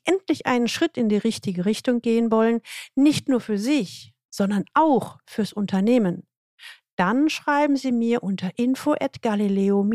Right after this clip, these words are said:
institut punkt de. Im ersten Schritt finden wir Klarheit über Ihre aktuelle Situation und garantiert einen für Sie passenden nächsten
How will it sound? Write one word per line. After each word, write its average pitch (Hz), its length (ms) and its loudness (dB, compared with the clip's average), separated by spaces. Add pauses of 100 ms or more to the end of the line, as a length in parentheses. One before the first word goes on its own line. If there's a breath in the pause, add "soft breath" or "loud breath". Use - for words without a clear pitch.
(260)
institut 208 600 -8
punkt 190 280 -4
de. 196 300 -4 (480)
Im 214 60 0
ersten 214 400 -2
Schritt - 300 -4
finden 262 360 0
wir 233 120 0
Klarheit 220 580 0
über 226 300 -4
Ihre 202 260 -4
aktuelle 208 540 -4
Situation 214 720 -2 (420 loud breath)
und 254 160 2
garantiert 233 880 -2 (380 soft breath)
einen 208 360 0
für 196 220 -2
Sie 233 380 -2 (400)
passenden 208 600 0 (360)
nächsten 190 720 -2